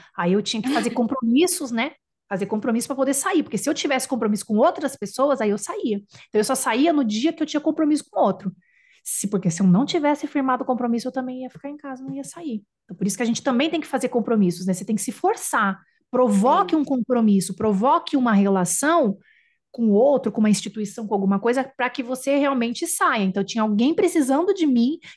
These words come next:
Speaker 1: e eu já tinha marcado, aí eu saía. Saía puta da vida, mas depois dava tudo
Speaker 2: <laughs>
Speaker 1: certo. Porque daí eu me divertia, daí era legal. Eu falava assim, "Ah, ainda bem que eu marquei esse compromisso, senão eu ia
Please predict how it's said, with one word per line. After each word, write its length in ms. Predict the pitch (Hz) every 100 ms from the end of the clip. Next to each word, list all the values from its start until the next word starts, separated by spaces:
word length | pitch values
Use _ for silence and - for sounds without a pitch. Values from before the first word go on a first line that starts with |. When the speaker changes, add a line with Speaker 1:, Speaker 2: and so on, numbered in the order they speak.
| 226
Speaker 1:
e 40 |
eu 60 | 226
já 100 | 233
tinha 240 | - 330
marcado, 440 | 381 349 320 214 180
aí 100 | 185
eu 100 | 185
saía. 500 | - 381 320 196 185 - _ _ _ -
Saía 380 | - 180 190
puta 540 | 254 - 269 262 - 403 - _ _ -
da 100 | 208
vida, 480 | 190 196 226 269 453 -
mas 160 | 220 196
depois 220 | 240 349
dava 200 | 262 277
tudo 200 | - -
Speaker 2:
<laughs> 40 | 233
Speaker 1:
certo. 600 | 254 269 240 214 196 - - - -
Porque 200 | - 269
daí 140 | 247 240
eu 60 | 247
me 120 | 254
divertia, 680 | 240 254 294 - - 254 240
daí 180 | 226 226
era 140 | 226
legal. 220 | 247 247
Eu 20 | 240
falava 160 | 262
assim, 100 | 262
"Ah, 40 | 262
ainda 200 | 254 262
bem 460 | 226 214 277 277
que 80 | 285
eu 40 | 285
marquei 240 | 269 269
esse 80 | 254
compromisso, 500 | 269 277 269 233 -
senão 260 | 247 240 233
eu 60 |
ia 80 | 208